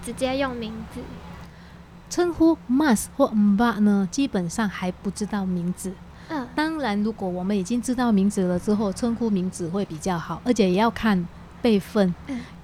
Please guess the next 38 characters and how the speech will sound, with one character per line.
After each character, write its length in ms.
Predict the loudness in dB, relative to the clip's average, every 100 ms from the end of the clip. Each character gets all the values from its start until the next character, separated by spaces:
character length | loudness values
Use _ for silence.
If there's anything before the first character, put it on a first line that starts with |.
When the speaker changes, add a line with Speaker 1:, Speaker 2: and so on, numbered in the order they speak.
| -20 -6
Speaker 2:
其 140 | 6 6
实 200 | 8 4
我 120 | 4
们 180 | 2 2
如 100 | 2
果 220 | 2 0
像 220 | 2 0 2
不 100 | 2
认 180 | 4 2
识 200 | 2 2
的， 100 | 4
比 140 | 2
如 160 | 0 0
说 200 | 0 0
现 240 | 2 2
在 240 | 2 0 0
他 160 | 0
们 160 | 2 2
两 160 | 0 -2
个 100 | -4
不 120 | -4
是 160 | 0
在 160 | 2 2
互 160 | 0 0
相 240 | 2 2
认 220 | 2 0
识， 260 | -4 -8 -6
Speaker 1:
嗯。 120 | 2
Speaker 2:
而 80 | 4
是 380 | 4 2 0 0 -4 -4
他 100 | 0
们 220 | 0 0
在 260 | -2 -4 -6
咖 200 | -8 -8
啡 200 | -2 -2
厅 380 | -2 0 2 2 -2 -8
在 160 | -4 -4
点 280 | 0 -2